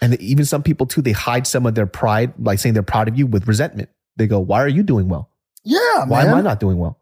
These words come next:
Speaker 2: Yeah, a hundred percent. And it's, it's, it's like, it's that. And then it's also, like, you just feel fucking guilty is what it is.
Speaker 1: Mm-hmm.
Speaker 2: Like, you just feel like shit because it's like all that taking you did, and it, where did it leave you?
Speaker 1: Yeah.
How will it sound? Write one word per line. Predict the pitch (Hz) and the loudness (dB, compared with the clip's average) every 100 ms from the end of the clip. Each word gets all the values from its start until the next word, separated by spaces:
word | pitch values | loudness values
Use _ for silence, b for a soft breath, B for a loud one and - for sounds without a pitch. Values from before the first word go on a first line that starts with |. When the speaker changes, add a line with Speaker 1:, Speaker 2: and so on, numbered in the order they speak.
| _ | _
Speaker 2:
Yeah, | - - | -16 -6
a | 185 | -4
hundred | 240 254 | -2 -2
percent. | 262 240 277 302 - _ _ _ - | 0 0 0 -2 -4 _ _ _ -4
And | 240 | -2
it's, | 247 - - | 0 -2 -2
it's, | 214 - - | -2 -2 -4
it's | 208 220 | -2 0
like, | 208 - - _ _ _ - | 0 -2 -12 _ _ _ -4
it's | 190 - | -2 -2
that. | 143 180 240 - | 0 0 0 0
And | 185 196 | 0 0
then | 196 | 0
it's | 175 - | -2 -2
also, | 170 196 185 | -2 0 0
like, | 165 165 160 | 2 0 0
you | 190 | -2
just | 233 240 | 0 0
feel | 208 | -2
fucking | 190 175 143 123 | -2 -4 -4 -6
guilty | 113 180 - 127 | -2 -4 -2 -6
is | 120 | -6
what | 139 127 | -10 -10
it | 123 | -6
is. | 170 113 - - 104 | -6 -6 -10 -8 -2
Speaker 1:
Mm-hmm. | 95 98 - | 0 -2 -2
Speaker 2:
Like, | 160 170 | -2 0
you | |
just | 175 196 | 0 0
feel | - 175 | -2 -2
like | 143 | -2
shit | - 202 196 | -2 -2 -2
because | 147 151 135 | -4 -6 -4
it's | - | -4
like | 151 139 _ _ _ _ _ _ - | -4 -4 _ _ _ _ _ _ -4
all | 151 175 180 | 0 2 0
that | 175 - | -2 -4
taking | - 180 185 | -4 -2 2
you | 156 139 | 4 2
did, | 127 123 | 0 -4
and | 131 | -4
it, | 131 117 | -6 -6
where | 139 151 | -2 0
did | 139 | 0
it | 117 | -2
leave | 135 151 | -2 -2
you? | 123 110 - _ | -6 -20 -20 _
Speaker 1:
Yeah. | 101 92 | 0 0